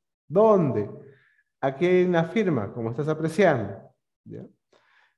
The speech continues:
Los correos electrónicos, los textos, en un momentito vamos a ver esto, ¿ya?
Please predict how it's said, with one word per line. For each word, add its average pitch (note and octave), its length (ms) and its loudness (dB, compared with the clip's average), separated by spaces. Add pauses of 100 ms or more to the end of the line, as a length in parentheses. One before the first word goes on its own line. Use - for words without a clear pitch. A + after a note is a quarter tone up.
(800)
Los D#3 180 -4
correos G#3+ 400 2
electrónicos, G3 580 0
los B2+ 260 -4
textos, E3+ 400 -4
en E3 80 -4
un E3+ 100 0
momentito E3 480 0
vamos D3+ 360 0
a C#3 80 0
ver C#3+ 160 2
esto, C#3 640 -4 (420)
¿ya? E3 240 -16